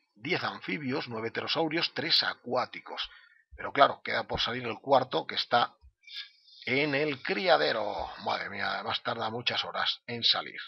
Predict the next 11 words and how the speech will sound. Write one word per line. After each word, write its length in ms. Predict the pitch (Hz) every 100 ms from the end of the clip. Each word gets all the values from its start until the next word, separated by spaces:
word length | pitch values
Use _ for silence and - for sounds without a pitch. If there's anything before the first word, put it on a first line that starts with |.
| - _ _ _ _ _ _ _ _ -
Con 180 | 120
ese 220 | 127 131 123
millón 540 | 131 127 151 156 139
ciento 320 | 147 143 131
treinta 320 | 123 123 123
mil 360 | 131 127 120 117
monedas, 600 | 117 127 165 170 175 165 -
con 200 | - 113
esas 500 | - 113 113 110 -
dos 260 | 120 170 -
seiscientos 1000 | 139 127 - 131 123 117 120 113 -